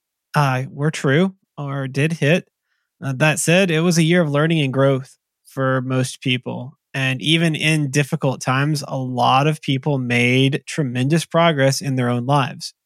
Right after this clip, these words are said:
So, as we said at the beginning of the episode, twenty twenty-two is going to be a good year. We're just gonna speak that now before it even gets started. Twenty twenty-two is going to be a good year.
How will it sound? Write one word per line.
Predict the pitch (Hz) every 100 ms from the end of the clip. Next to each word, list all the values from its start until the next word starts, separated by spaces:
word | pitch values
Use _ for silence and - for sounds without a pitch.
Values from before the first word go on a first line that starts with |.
| _ _ _ _ _ _ _
So, | - 131 123 120 120 127 - _ _ _ -
as | 127
we | 127
said | - 156
at | 139
the |
beginning | 139 156 160 156
of |
the | 147
episode, | 147 185 - 202 214 214 196 _ _ _ _ _ _ _ _ _
twenty | - 143 160 190
twenty-two | 202 202 180 - 208 214
is | 139 127
going | 139 139 143
to | 147 139
be | 135 135 127
a |
good | 123 127 117
year. | 123 123 113 - -
We're | 120
just | 131
gonna | - 131
speak | - - - 156 151 -
that | 156 110
now | 135 156 156
before | 131 - 151 151
it | 147
even | 143 135
gets | 147 135
started. | - 139 135 117 120
Twenty | - 139 147 160
twenty-two | - 160 156 - 143 143
is | 131 120
going | 127 123 123
to | 135
be | 131 120
a | 127
good | 120 120 117
year. | 120 123 131